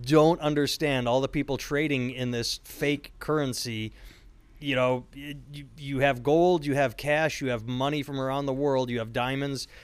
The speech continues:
and someone literally invented this, and people are buying into it and saying, "Oh my God, we're losing millions of dollars."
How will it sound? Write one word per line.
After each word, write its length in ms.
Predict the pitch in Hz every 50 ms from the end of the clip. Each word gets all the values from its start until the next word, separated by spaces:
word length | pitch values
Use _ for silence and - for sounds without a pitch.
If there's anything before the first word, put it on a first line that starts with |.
| - - -
and 180 | 123 123 123
someone 640 | - - - 160 156 156 156 151 143 139 139 143 151
literally 560 | 165 180 185 185 185 180 175 165 165 170 156
invented 600 | 139 147 147 135 123 143 151 156 143 143 123 113
this, 320 | 117 117 113 107 - - - - - - - -
and 180 | - 135 131 127
people 300 | - - 151 143 156 139
are 60 | 131
buying 380 | 120 113 123 131 139 139 135 135
into 300 | 139 139 - - 131 120
it 120 | 110 110 -
and 180 | 120 120 117
saying, 440 | - - 139 127 123 123 120 120 120
"Oh 160 | 127 131 135
my 140 | 135 131 127
God, 280 | 123 127 123 123 120 127
we're 140 | 120 123
losing 320 | 123 127 131 120 120 127 123
millions 320 | 123 123 123 123 120 107
of 80 | 117 110
dollars." 580 | 123 120 117 113 110 107 101 101 95 - -